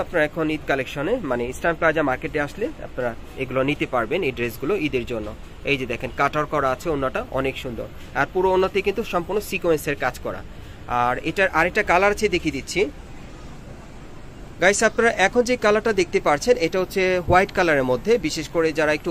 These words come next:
হোয়াইট কালারের মধ্যে পার্টি ওয়্যার গারারা পরছে-, পরতে চাচ্ছেন ঈদের জন্য, এই পার্টি গারারাটা আপনারা নিতে পারেন। এটা হচ্ছে দ্বিতীয় কালারটা আর কি। আর এই ডিজাইনের মধ্যে আপনারা এই দুইটা কালারই পাবেন। আর এগুলোর প্রাইস থাকবে পাঁচ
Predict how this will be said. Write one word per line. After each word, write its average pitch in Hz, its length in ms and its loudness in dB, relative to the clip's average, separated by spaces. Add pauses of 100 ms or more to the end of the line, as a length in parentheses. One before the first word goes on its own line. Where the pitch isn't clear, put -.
(100)
হোয়াইট 156 260 2
কালারের 175 300 4
মধ্যে 170 160 -2 (100)
পার্টি 139 220 0
ওয়্যার 151 180 2
গারারা 139 300 4
পরছে-, 160 320 -4 (120)
পরতে 160 300 -2
চাচ্ছেন 147 300 -2 (160)
ঈদের 165 260 2
জন্য, 143 160 2 (260)
এই 151 80 0 (100)
পার্টি 143 280 0
গারারাটা 139 320 2
আপনারা 151 240 0
নিতে 151 200 -2
পারেন। 190 140 2 (120)
এটা 165 160 0
হচ্ছে 180 240 -2
দ্বিতীয় 175 300 4
কালারটা 117 360 0
আর 101 120 -12
কি। 107 100 -6 (840)
আর 127 80 2 (140)
এই 196 60 8
ডিজাইনের 196 400 4
মধ্যে 214 200 4
আপনারা 214 180 0 (120)
এই 208 60 2
দুইটা 190 320 0
কালারই 208 340 4
পাবেন। 156 220 2 (280)
আর 127 80 4 (100)
এগুলোর 185 260 4
প্রাইস 185 260 4
থাকবে 208 200 2 (120)
পাঁচ 180 140 4